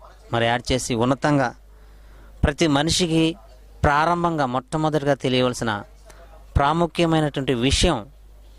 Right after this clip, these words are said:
ఈ పాఠంలో ఉంది. అందుకే ఏది మొదటిగా ముం-, మానవునికి, సభ్య సమాజానికి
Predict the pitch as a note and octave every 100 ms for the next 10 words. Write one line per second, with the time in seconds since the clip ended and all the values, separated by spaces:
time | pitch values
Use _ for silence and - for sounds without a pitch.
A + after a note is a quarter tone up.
0 | - B2 A#2 A2 A#2 G#2+ G#2+ G2 F#2 -
1 | - - - - - - - - - -
2 | - - - - - - B2 D3+ E3+ D#3
3 | B2 D#3 - - - - - - - -
4 | C3+ F3 G3 F3+ D3 D3+ E3 D#3+ D3 C3
5 | C#3 B2+ B2 C3 C#3 C#3 B2 G#2 - -
6 | - - - - - - - - - C3+
7 | C3 B2+ B2+ C3 C#3 C#3 B2+ G#2+